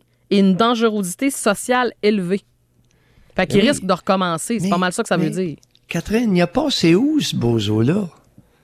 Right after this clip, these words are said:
Speaker 1: Qu'est-ce que vous voulez dire ?
Speaker 2: Il a passé où ? Dans quelle institution ? Il a été évalué par qui ?
Speaker 1: Je sais pas.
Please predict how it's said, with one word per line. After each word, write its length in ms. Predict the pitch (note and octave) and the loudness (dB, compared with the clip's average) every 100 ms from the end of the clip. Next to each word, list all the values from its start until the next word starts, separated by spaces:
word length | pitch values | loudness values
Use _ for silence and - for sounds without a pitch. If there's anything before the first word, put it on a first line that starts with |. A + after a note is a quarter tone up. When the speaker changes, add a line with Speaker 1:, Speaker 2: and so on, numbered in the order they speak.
| _ _ _ - | _ _ _ -10
Speaker 1:
Qu'est-ce 140 | G#3+ | -4
que 80 | F#3 | -2
vous 60 | D#3 | 0
voulez 160 | D3+ | -2
dire ? 220 | D3 F3+ A3+ - - | -2 -2 -4 -10 -2
Speaker 2:
Il 120 | D3+ | 2
a 40 | E3 | 2
passé 420 | A3 A3 - G3 | 2 2 2 2
où ? 120 | D4 | 2
Dans 180 | A#3 C#3 | 2 0
quelle 180 | C#3 A3 | 0 0
institution ? 760 | F3+ - F3+ C#3+ - A#3+ E4 E3+ _ _ _ _ - | 0 -2 -8 -6 -2 -2 -2 -10 _ _ _ _ -2
Il 100 | B2+ | 2
a 40 | |
été 180 | D3 A#3 | 2 2
évalué 360 | G#3 G#3 G3 A3+ | 2 2 4 2
par 200 | G3 - | 0 -2
qui ? 360 | - F4 C4+ - _ - _ | 4 4 4 -2 _ -20 _
Speaker 1:
Je 120 | - | -18
sais 140 | - | -16
pas. 80 | A#2 | -14